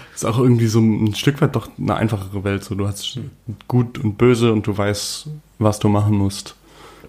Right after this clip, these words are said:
Speaker 1: äh, um, oder so, du weißt, für wen du bist.
Speaker 2: Hm.
Speaker 1: Ja, auf jeden Fall.
Speaker 2: Ja, ich glaub, das ist, ähm,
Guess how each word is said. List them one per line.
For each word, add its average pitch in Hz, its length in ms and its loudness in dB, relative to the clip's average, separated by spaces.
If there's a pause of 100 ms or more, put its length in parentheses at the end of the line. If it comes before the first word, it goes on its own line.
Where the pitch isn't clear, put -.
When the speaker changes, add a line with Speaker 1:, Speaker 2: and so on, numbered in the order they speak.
(220)
Speaker 1:
äh, 117 40 -2
um, 101 420 2 (280)
oder 95 340 2 (500)
so, - 100 -10
du 101 140 -2
weißt, 107 220 2
für 107 180 0
wen 110 160 6
du 107 100 4
bist. - 400 0 (360)
Speaker 2:
Hm. 110 160 2 (600)
Speaker 1:
Ja, 104 180 -4 (460)
auf 104 120 -8
jeden 104 180 -2
Fall. 107 260 -6 (1200)
Speaker 2:
Ja, 110 100 0
ich 104 60 -4
glaub, - 180 -2
das - 160 -2
ist, - 280 -10 (140)
ähm, 110 340 2